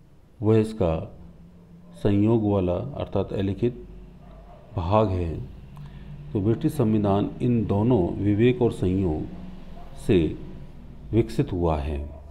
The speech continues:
चौथी विशेषता है सिद्धांत और व्यवहार में अंतर।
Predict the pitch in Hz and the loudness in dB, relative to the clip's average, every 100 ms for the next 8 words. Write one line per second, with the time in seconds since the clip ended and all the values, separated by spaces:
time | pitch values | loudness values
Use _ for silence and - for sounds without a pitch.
0 | - - - - - - - - - 143 | -20 -20 -20 -20 -20 -20 -20 -6 2 4
1 | 147 147 - 123 - 117 98 117 - 113 | 4 2 2 0 2 4 4 2 0 0
2 | 95 101 120 120 110 95 90 92 95 107 | 2 2 2 2 2 2 2 4 4 4
3 | 101 87 80 - 95 - | 2 0 -2 -6 -10 -12